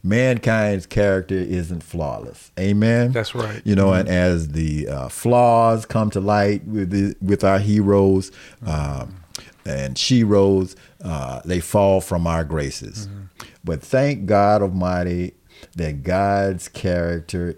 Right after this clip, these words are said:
Speaker 1: is flawless. Amen.
Speaker 2: Yes. Mm-hmm.
Speaker 1: Uh, Proverbs thirty and five says, "Every word of God is flawless.
Speaker 2: Mm-hmm.
Speaker 1: He is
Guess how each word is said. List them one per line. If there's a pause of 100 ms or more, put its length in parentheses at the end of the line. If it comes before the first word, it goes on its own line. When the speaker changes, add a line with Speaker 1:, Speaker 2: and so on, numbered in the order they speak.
Speaker 1:
is
flawless.
Amen.
Speaker 2:
Yes.
Mm-hmm. (120)
Speaker 1:
Uh,
Proverbs (180)
thirty
and
five
says, (500)
"Every
word
of
God
is
flawless.
Speaker 2:
Mm-hmm.
Speaker 1:
He
is